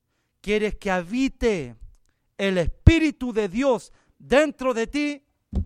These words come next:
solo debemos arrepentirnos y bautizarnos. No te vayas sin eso, si no lo hemos hecho, para que podamos esperar todos juntos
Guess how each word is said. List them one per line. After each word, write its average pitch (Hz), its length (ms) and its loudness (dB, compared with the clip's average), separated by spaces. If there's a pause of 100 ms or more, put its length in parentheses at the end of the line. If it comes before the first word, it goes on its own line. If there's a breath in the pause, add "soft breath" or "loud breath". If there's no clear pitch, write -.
(720)
solo 185 480 0
debemos 175 480 -2
arrepentirnos 151 1120 -4 (220)
y 135 120 -8
bautizarnos. - 840 -6 (1500)
No 170 320 -6
te 202 140 -4
vayas 170 500 -2
sin 131 240 -14
eso, 117 440 -18 (280)
si 139 220 -8
no 147 120 0
lo 135 140 -2
hemos 127 300 -10
hecho, - 260 -20 (2500)
para 143 300 2
que 143 160 -4
podamos 190 680 0
esperar 156 420 -4
todos 143 340 -6
juntos - 640 -18